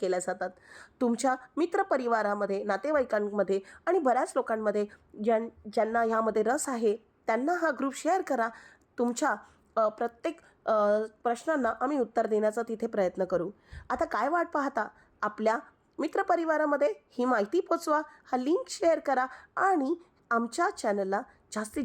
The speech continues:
जास्त लोकांपर्यंत शेअर करा. हो, आणि हां,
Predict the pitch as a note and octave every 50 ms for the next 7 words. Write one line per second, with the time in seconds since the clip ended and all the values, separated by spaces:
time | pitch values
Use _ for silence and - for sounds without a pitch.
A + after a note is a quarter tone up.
0 | G#3 - A3 A3+ - - D#4+ D4 C4+ C4+ B3+ A#3+ A3+ A#3 A#3 A#3 A#3 A3 A#3 A3+
1 | - - G3 F3+ F3 F3 - E3+ F3 F#3+ - - - - - - - - _ _
2 | _ _ - - - - - - _ _ _ _ _ _ _ - - - - _
3 | _ _ - - - - A3+ - - _ _ _ _ - B3 D4+ E4+ E4+ D4+ C#4
4 | F#3+